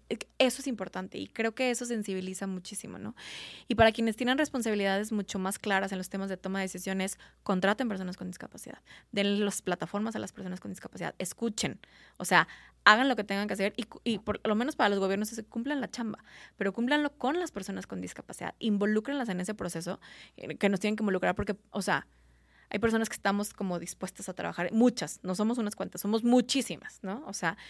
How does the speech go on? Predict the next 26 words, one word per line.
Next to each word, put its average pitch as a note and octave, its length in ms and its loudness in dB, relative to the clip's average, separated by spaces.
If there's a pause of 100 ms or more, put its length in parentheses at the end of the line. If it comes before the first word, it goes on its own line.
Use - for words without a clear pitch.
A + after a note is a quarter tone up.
(280)
entonces G#3+ 220 -4
yo B3 100 4
creo B3+ 100 2
que B3+ 80 -2
eso B3+ 80 0
es A#3+ 100 0
importante. F3+ 560 -4
Hay G#3+ 140 2
gente A#3 220 -2
que A3 80 -8
tiene G3 160 -4
responsabilidades F#3 640 -4
que, - 240 -6 (100)
que, - 180 -12
que - 140 -18
son A3+ 280 0
de, B3 200 2 (120)
que, - 120 -20
que - 200 -10
no, F3+ 160 -4 (480)
que F#3 100 0
no F#3 80 2
hay G3+ 100 8
excusa G#3+ 480 0
para C3+ 220 -4
ello, D#3 240 -4